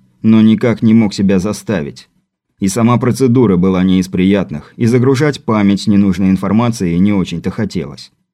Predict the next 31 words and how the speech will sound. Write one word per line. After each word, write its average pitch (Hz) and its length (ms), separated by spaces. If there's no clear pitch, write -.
Но, 101 180
похоже, 120 460
выбора 92 480
не 95 100
оставалось. 85 800
Люди 117 340
все 123 220
чаще 120 400
побеждали 98 640
в 85 60
схватках, 98 680
вот 98 160
как 101 160
сегодня. 95 640
Воины 123 440
тратили 127 380
драгоценную 117 760
ускоренную 110 760
жизнь, 98 500
которой, 95 340
между 95 300
прочим, 95 360
у 87 60
каждого 95 460
было 90 180
не 92 160
так 92 180
уж 90 140
много 90 320
в 87 40
запасе. 95 600